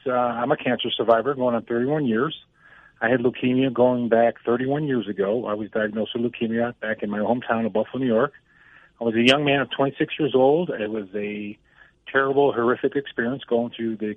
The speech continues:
chemotherapy and that sort of thing. So, um, I moved out here in nineteen ninety-five and then started our organization in two thousand two, two thousand three. It's just, you know what, it's just something I'm very passionate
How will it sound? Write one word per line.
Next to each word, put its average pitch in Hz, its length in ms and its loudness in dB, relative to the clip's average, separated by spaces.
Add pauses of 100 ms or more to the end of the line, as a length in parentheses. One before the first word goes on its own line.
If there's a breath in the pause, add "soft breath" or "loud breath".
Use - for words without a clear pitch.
(120)
chemotherapy 117 640 0
and 110 140 -4
that 107 100 -12
sort 110 160 -2
of 113 100 -8
thing. 113 400 -2
So, 113 360 4 (540 loud breath)
um, 110 440 -4
I 123 60 -2
moved 147 260 2
out 143 140 4
here 143 160 0
in 131 60 -2
nineteen 139 320 -2
ninety-five 135 600 0 (680)
and 117 240 -4
then 117 180 0
started 127 320 2
our 117 180 4
organization 117 560 -2
in 104 80 -4
two 120 160 -12
thousand 117 400 -2
two, 123 180 -8
two 120 140 -8
thousand 104 400 -2
three. 139 360 -2
It's 123 140 -8
just, 208 160 2 (100)
you 131 120 -8
know 151 80 0
what, 160 160 4
it's 123 120 -6
just 151 200 -2
something 151 300 0
I'm 110 80 0
very 127 220 2
passionate 170 640 -2